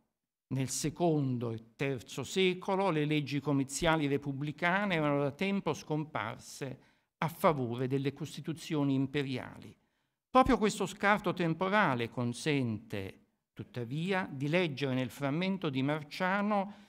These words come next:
se non una velata critica, almeno una qualche presa di distanza, cauta presa di distanza,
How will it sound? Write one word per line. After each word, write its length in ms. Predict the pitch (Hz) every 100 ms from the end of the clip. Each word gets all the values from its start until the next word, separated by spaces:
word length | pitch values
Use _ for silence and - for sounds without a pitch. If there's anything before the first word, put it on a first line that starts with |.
| _
se 320 | - - 202
non 240 | 190 247 254
una 220 | 196 160
velata 460 | 151 147 147 151 143
critica, 800 | 165 175 147 185 175 175 170 -
almeno 560 | 175 190 202 240 226 185
una 140 | 175
qualche 580 | 180 180 170 - - 160
presa 720 | - _ - 170 160 - 143
di 100 | 135
distanza, 880 | 131 127 - 143 123 110 - 123 -
cauta 640 | 180 160 123 120 113 123
presa 420 | - 143 131 -
di 140 | 120 117
distanza, 920 | 117 110 - 123 117 117 - 160 151